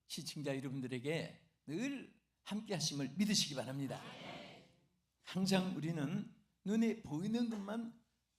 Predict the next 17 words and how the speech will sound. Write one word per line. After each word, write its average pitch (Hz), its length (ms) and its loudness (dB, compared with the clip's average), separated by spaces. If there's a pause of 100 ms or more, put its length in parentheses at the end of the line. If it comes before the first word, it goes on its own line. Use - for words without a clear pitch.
(160)
빨주노초 165 680 -4
파남보 151 440 -6
색깔을 143 460 -6
구별하고 127 420 -8 (800)
또 - 100 -8
크고 160 380 -6
작고 165 600 -8 (220)
많고 156 440 -4
적고 160 560 -6 (600)
이런 170 200 2
것을 160 440 2 (260)
구별하는데 156 1040 -2 (240)
하나님은 185 760 -2 (220)
보이지 226 480 0
않는 151 280 -4
가운데서 127 640 -6 (920)
강력한 247 580 -4